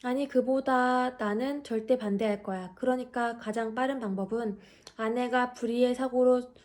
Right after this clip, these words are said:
죽어주는 거야. 유미는 문득 가슴 앞에서 양손을 맞대더니 비스듬히 위쪽을 응시하면서 말했다. "농나무 신이시여, 제발 제 소원을 들어주소서, 주소서. 제발 제 아내를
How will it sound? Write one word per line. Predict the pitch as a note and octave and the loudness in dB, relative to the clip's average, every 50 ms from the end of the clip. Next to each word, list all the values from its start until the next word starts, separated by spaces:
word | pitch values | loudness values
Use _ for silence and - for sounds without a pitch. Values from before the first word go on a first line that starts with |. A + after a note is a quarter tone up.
| _ _ | _ _
죽어주는 | _ - - A3+ G#3+ B3 A#3+ A3 A3 A3+ A3+ A3 | _ -8 -4 -2 0 0 0 0 -2 -2 -2 -2
거야. | G#3+ G#3 G3 G3 F#3+ F#3+ F#3+ F#3+ - - - - _ _ - | -2 -2 -2 -2 -4 -4 -8 -10 -16 -20 -20 -20 _ _ -6
유미는 | A#3+ B3 B3+ C4 C4+ C4+ B3+ A3+ | -4 -2 -2 -2 -2 -2 -2 -2
문득 | G#3+ A3+ A3 A3 A3 B3 A#3+ A#3+ | -2 -2 -4 -2 -4 -4 -4 -4
가슴 | - - A3+ G#3+ G#3+ - - B3 A#3+ B3 B3 - - | -6 -6 -6 -6 -4 -2 -2 -2 -2 -2 -4 -6 -10
앞에서 | G#3 - - - A3 G#3+ A3 A#3 A3+ A3+ A3 - - - - - - - - - _ _ _ A#3 | -12 -12 -6 -6 -4 -4 -2 -2 -2 -4 -4 -10 -18 -20 -20 -20 -20 -20 -20 -20 _ _ _ -4
양손을 | A3+ A3+ A#3 B3 B3+ B3+ B3+ B3+ | -4 -2 2 2 2 2 2 2
맞대더니 | A#3 G#3+ G3 G3 - B3 A3+ A3 A3+ G#3+ G#3 A3 A3 A3 | 0 0 -2 -2 -2 -4 -2 0 0 0 2 0 0 0
비스듬히 | - A3+ G#3+ B3+ B3+ - A#3 A3+ A3 A3+ A#3+ A#3+ | -2 0 4 4 4 4 4 2 2 2 0 0
위쪽을 | A3+ G#3+ G3+ G#3 - A#3 A3+ G#3+ A#3+ A#3 | 0 -2 -2 -2 -2 -2 0 0 0 0
응시하면서 | A3 G#3 G#3 G#3+ G#3+ B3 A#3+ A3+ G#3+ G#3+ G#3 G3+ A#3 A3 | 0 0 0 -2 -2 -4 -2 -2 -2 -2 -2 -2 -2 -4
말했다. | F#3+ F#3 F#3+ F#3+ F#3+ F#3+ - G#3 F#3+ F#3 F3+ F#3 - - - - - - _ - | -4 -4 -6 -6 -8 -8 -8 -8 -6 -6 -8 -14 -18 -20 -20 -20 -20 -20 _ -6
"농나무 | A#3+ B3 B3+ C4+ C#4 C#4 C#4 C#4+ D4 D4 D4 D4 | -4 -4 -2 0 0 -2 -2 -2 -2 -2 -2 -4
신이시여, | C#4 - C4+ B3+ B3+ C4 C4 B3+ - - A#3 A#3 A3+ A3 A3 | -4 -4 -2 -2 -2 -2 -4 -4 -4 -2 0 2 2 2 0
제발 | A3 - A3+ G#3+ A#3 A#3 A3+ A3+ | -2 -4 -2 0 2 2 0 2
제 | - A3+ A3 A3 | 0 0 0 0
소원을 | G#3+ B3 B3+ B3+ B3 B3 B3 B3+ B3+ B3+ B3+ B3+ B3+ - - _ _ | 0 2 2 2 2 0 0 -2 -2 -2 -2 -4 -8 -14 -20 _ _
들어주소서, | - A#3+ A#3 B3 A#3+ A#3 A3+ G#3+ G#3+ G#3+ F#3+ G3+ G3 G#3 - - | -6 -4 -2 -2 -2 -2 -4 -6 -6 -6 -6 -6 -8 -10 -12 -12
주소서. | - - A#3 A3+ G#3+ G#3+ G3 F#3+ G#3+ G#3+ G#3 G3 F#3+ - - - - _ _ _ | -10 -8 -6 -4 -2 -2 -2 0 0 0 0 -2 -4 -8 -14 -20 -20 _ _ _
제발 | - - B3+ A#3+ B3+ C4 C4+ C4 | -2 -2 0 4 4 4 2 4
제 | C4 B3+ B3 A#3+ | 4 4 4 4
아내를 | A3 G3+ G3+ G#3+ G#3+ G#3+ A#3+ B3 A#3+ | 2 2 0 0 0 2 2 0 0